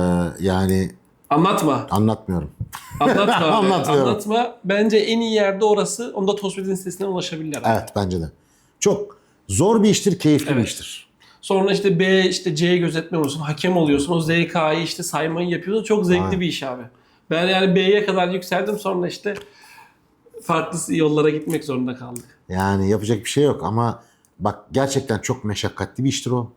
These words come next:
Speaker 1: Çok zor bir iştir. Ee, herkesin yapacağı iş değildir.
Speaker 2: Evet.
Speaker 1: E, kendinden çok ödün vermen gerekir. Gerçekten de çok yorucu.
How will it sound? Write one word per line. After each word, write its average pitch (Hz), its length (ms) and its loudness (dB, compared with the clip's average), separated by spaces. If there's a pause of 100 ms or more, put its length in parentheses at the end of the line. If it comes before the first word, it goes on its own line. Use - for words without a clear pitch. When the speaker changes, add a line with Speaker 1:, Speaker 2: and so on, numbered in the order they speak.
(100)
Speaker 1:
Çok 85 220 -6
zor 104 240 4
bir 147 60 4
iştir. 135 420 -2 (580)
Ee, 104 720 4 (120)
herkesin 120 480 0
yapacağı 110 440 0
iş - 160 -6
değildir. 135 420 2
Speaker 2:
Evet. 113 200 -14 (680)
Speaker 1:
E, 104 120 0
kendinden 123 500 2
çok - 220 0
ödün 113 260 2
vermen 107 340 0
gerekir. 127 580 -2 (240)
Gerçekten 101 560 -2
de 76 100 -8
çok 113 200 -6
yorucu. 117 400 2